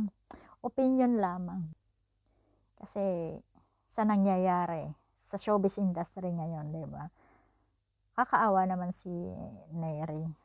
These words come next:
Nak-, ako'y nakisawsaw lamang, no, guys, na. Ito'y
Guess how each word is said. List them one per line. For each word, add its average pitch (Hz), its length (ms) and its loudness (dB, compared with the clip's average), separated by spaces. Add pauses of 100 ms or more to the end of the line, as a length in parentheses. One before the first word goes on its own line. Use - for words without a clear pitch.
Nak-, 185 160 -4
ako'y 285 320 6
nakisawsaw 247 720 6
lamang, 196 640 2
no, 208 320 0
guys, 233 320 -4
na. 269 400 0 (480)
Ito'y 240 480 2